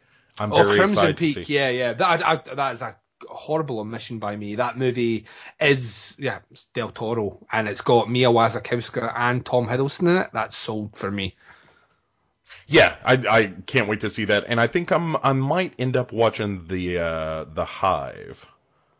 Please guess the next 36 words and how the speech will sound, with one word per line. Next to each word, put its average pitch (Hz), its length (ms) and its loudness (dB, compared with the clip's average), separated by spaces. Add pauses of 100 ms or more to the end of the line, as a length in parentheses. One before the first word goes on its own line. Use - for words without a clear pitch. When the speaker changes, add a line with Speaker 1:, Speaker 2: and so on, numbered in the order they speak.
(200)
Speaker 2:
Oh, 254 460 6 (240)
let 180 140 4
me 240 80 0
know 196 140 4
how 151 120 2
that 127 300 2
is. - 260 -14
Speaker 1:
And 95 680 0
yeah, 110 600 4
I, - 180 2
I 131 40 2
just, 131 480 0
there's 117 360 -2
enough, 131 640 0 (800)
uh, 139 220 2
enough 143 340 2
buzz 107 280 4
about 90 240 -2
that 90 100 -2
movie 85 240 -6
that 82 160 -2
I, 85 200 -4
I 87 40 -4
kinda 87 220 -8
wanna 82 180 -8
see 78 180 -10
it 69 80 -10
for 76 120 -14
myself. - 500 -16 (260)
Speaker 2:
Excuse 117 420 -4
the 110 60 -8
pun. 85 280 -8 (1000)
Speaker 1:
Uh, 104 40 -2
I 104 540 4 (200)
will 87 180 -4
not. 92 300 -4